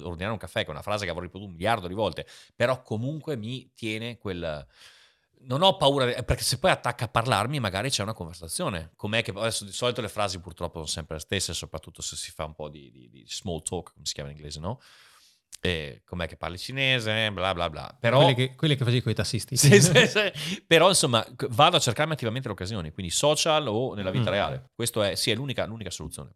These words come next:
Speaker 1: bisogna parlare.
Speaker 2: Mm.
Speaker 1: Parlo anche da solo alle volte.
Speaker 2: Ok, quello succede anche ad altre <laughs> persone, ma <laughs> no, ma, ehm, allora,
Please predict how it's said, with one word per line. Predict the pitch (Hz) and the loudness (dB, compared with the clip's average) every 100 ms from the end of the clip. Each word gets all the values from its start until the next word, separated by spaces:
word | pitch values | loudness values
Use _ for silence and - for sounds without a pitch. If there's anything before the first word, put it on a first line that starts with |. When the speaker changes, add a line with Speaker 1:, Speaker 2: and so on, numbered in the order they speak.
| - | -20
Speaker 1:
bisogna | 101 110 | -14 -12
parlare. | 90 85 65 64 _ _ 123 | -10 -10 -12 -12 _ _ -6
Speaker 2:
Mm. | 110 - _ _ | -6 -12 _ _
Speaker 1:
Parlo | - 147 143 | 2 2 4
anche | 135 131 | 2 2
da | 110 | -2
solo | - 95 82 | -4 -4 -6
alle | 78 | -10
volte. | 73 65 _ - - _ _ _ | -14 -20 _ -20 -20 _ _ _
Speaker 2:
Ok, | - 123 117 95 | -4 -2 0 -4
quello | - 143 | 0 0
succede | 147 135 135 120 | 2 0 0 2
anche | 117 120 | 0 2
ad | |
altre | 117 113 156 | 2 6 6
<laughs> | |
persone, | 175 156 135 131 170 156 | 8 8 10 10 10 8
ma | 127 | 6
<laughs> | 220 214 - 202 156 196 - - - _ - 226 214 151 | 2 0 -4 0 0 0 -8 -12 -12 _ 0 2 2 2
no, | 135 135 113 | 4 4 4
ma, | 120 123 | 0 0
ehm, | - 147 131 127 127 131 131 - | 2 2 4 4 2 2 0 2
allora, | 135 123 | 4 4